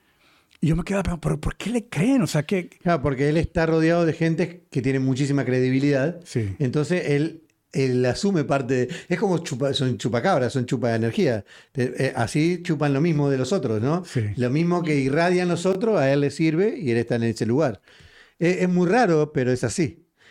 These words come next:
Speaker 2: Y entonces la gente le cree, la gente dice, el tipo dice cualquier cosa y la gente le cree.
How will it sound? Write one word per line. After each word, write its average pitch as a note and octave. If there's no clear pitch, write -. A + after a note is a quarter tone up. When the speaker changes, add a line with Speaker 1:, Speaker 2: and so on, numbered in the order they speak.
Speaker 2:
Y -
entonces G3+
la A3+
gente B3+
le A3+
cree, D#4
la F3
gente G#3
dice, G3
el E3
tipo A3
dice G#3+
cualquier F#3
cosa C#4
y D#4
la A3
gente G3+
le F3
cree. G#3